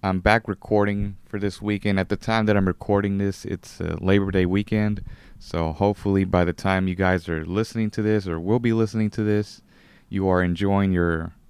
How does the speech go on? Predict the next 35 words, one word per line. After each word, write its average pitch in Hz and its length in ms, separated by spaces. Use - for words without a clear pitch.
Labor 95 320
Day 87 160
weekend. 85 520
I 82 60
know 95 180
I 92 140
am. 80 320
I'm 90 160
off 87 400
about 82 280
four 101 360
days 92 340
from 87 260
work. 92 380
You 85 60
know, 87 80
I 87 100
recently 131 340
started 113 480
a 98 40
new 101 420
position. 107 560
I 98 60
just 107 200
got 107 160
promoted, 98 480
and 92 160
this 104 160
is 101 80
something 101 460
that 92 100
I'm 90 80
gonna 90 160
talk 95 300
about 82 380